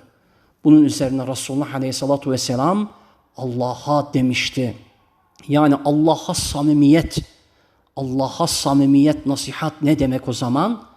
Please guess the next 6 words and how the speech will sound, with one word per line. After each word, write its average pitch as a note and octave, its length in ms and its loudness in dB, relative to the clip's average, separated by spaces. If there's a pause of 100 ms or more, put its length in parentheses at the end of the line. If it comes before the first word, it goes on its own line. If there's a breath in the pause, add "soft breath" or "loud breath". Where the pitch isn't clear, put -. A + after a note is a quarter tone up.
(500 soft breath)
Yani B2 440 -4
onu B2+ 280 -2
birlemek, A#2+ 720 -2 (600)
şeriatına C#3+ 640 0
sadık D3+ 540 0
yaşamak, F3 600 0